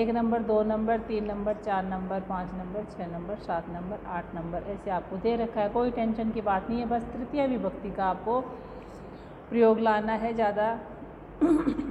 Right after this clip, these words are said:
जो इसमें उचित वाक्य बनता है वो आपको बनाना। जैसे रहीम, एक नंबर पे चले जाओ, तीनों शब्दों को देख लो। रहीम मित्रः सह क्रीडति, तो मित्रेण, मित्रेण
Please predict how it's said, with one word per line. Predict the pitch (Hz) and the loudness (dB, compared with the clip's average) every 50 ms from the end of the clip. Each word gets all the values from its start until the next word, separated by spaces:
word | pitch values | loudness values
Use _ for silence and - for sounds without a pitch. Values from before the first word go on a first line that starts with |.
| - - - - - - - - - - - - - - - - - - - - - - 185 | -6 -8 -12 -14 -14 -14 -14 -16 -16 -16 -16 -18 -18 -18 -18 -16 -14 -14 -14 -12 -8 -6 -4
जो | 170 247 254 269 269 | 4 8 8 8 8
इसमें | 254 - - 240 247 262 277 277 - - - - | 6 2 0 0 0 0 0 -2 -4 -8 -6 -6
उचित | 247 - - 285 - - 233 | -6 -2 -2 -4 -4 0 2
वाक्य | 226 226 220 233 240 233 220 220 | 2 2 2 0 0 2 2 4
बनता | 208 202 190 190 180 180 196 | 2 2 0 0 0 0 0
है | 190 196 180 | 0 0 0
वो | 190 190 196 | 0 0 0
आपको | 170 160 - - - | 0 0 -2 -4 -4
बनाना। | 151 160 156 147 151 151 147 151 160 | -2 -2 -2 -2 -2 -2 -4 -4 -4
जैसे | 156 180 180 - 208 208 | -4 -6 -4 -4 -4 -2
रहीम, | 208 208 208 226 247 262 262 262 262 254 262 - - - - - - - - - - - - - - | -2 0 0 2 4 4 4 4 4 2 -2 -6 -8 -10 -10 -12 -12 -12 -14 -16 -16 -16 -16 -4 4
एक | 226 233 220 226 | 4 6 6 6
नंबर | 226 226 226 220 233 226 | 4 4 6 4 4 4
पे | 233 233 | 4 2
चले | 233 247 220 226 220 | 2 2 2 4 4
जाओ, | 226 240 233 233 | 4 4 2 2
तीनों | 233 233 226 214 226 233 226 | 2 2 2 2 2 2 2
शब्दों | 233 233 196 185 214 214 | 0 -2 0 2 2 2
को | 220 226 | 2 2
देख | 202 208 208 202 | 4 2 2 2
लो। | 220 226 220 | 2 2 2
रहीम | 214 214 202 208 220 220 226 220 220 | 2 2 2 2 2 2 2 2 2
मित्रः | 220 226 - - 240 233 233 220 233 226 233 226 - - - - - - - - - - | 2 0 0 2 2 4 4 6 6 4 4 2 -2 -8 -12 -12 -12 -14 -14 -6 0 2
सह | 226 208 220 220 226 | 4 4 4 4 4
क्रीडति, | 220 - 202 196 185 175 165 - - 160 151 139 - - - - - - - | 2 0 0 2 4 4 4 2 2 -4 -6 -8 -10 -12 -14 -14 -10 -4 -2
तो | 208 220 233 240 233 - 220 | 0 0 0 0 -2 -4 -2
मित्रेण, | 214 220 220 - 254 220 240 247 254 240 208 - - - - - - - - - - - - - - - - - - - - - - | -2 -2 0 0 2 2 4 4 4 2 2 0 -4 -6 -8 -12 -12 -12 -14 -14 -14 -14 -14 -14 -14 -16 -14 -14 -14 -14 -14 -6 -2
मित्रेण | 220 220 220 - - 226 269 233 247 247 254 277 | -2 -2 -2 -2 0 2 4 4 4 6 4 4